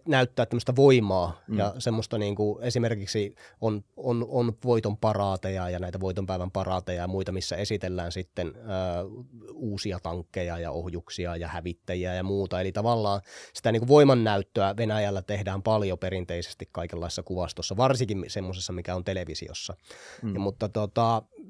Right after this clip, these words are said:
Speaker 1: tietysti luonnollisesti, ö, kaikki tästä ei varmastikaan tästä materiaalista, mitä leviää esimerkiksi Telegramissa, niin ei ole organisoitua eikä ole suunniteltua, mutta sitä vaan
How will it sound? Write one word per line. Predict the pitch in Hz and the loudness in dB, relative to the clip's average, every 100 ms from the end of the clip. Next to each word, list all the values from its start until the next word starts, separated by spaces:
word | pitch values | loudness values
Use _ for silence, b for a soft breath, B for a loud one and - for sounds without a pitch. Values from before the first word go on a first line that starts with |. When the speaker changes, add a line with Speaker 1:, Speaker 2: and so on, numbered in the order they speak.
| 196 | 4
Speaker 1:
tietysti | 160 170 170 170 | 8 8 6 6
luonnollisesti, | 190 202 202 190 175 175 160 _ - | 10 10 8 6 6 4 4 _ -10
ö, | B B 156 139 131 | B B 2 6 6
kaikki | - 147 143 139 | 8 6 6 4
tästä | 127 117 - | 4 2 0
ei | 101 117 | 0 2
varmastikaan | 127 123 - 107 113 107 | 2 2 -2 -4 -2 -2
tästä | 104 104 | -2 -4
materiaalista, | 101 107 104 104 - | -4 -2 -4 -4 -6
mitä | 98 95 95 - | -4 -4 -4 -6
leviää | 123 110 107 98 95 | -4 -2 0 -2 -4
esimerkiksi | - 101 95 | -6 -8 -6
Telegramissa, | 101 110 101 98 90 | -4 -2 -2 -4 -4
niin | 95 90 | -4 -2
ei | 110 110 | 0 0
ole | 101 - | -2 -4
organisoitua | 101 98 104 101 - 92 90 92 | -6 -4 -4 -4 -4 -4 -4 -2
eikä | 87 92 | -2 -4
ole | 92 | -6
suunniteltua, | - 107 104 95 92 90 101 87 B B B B B | -4 -4 -4 -4 -4 -6 -4 -4 B B B B B
mutta | 98 - 95 | -6 -4 -4
sitä | - 98 | -2 2
vaan | 117 110 | 2 0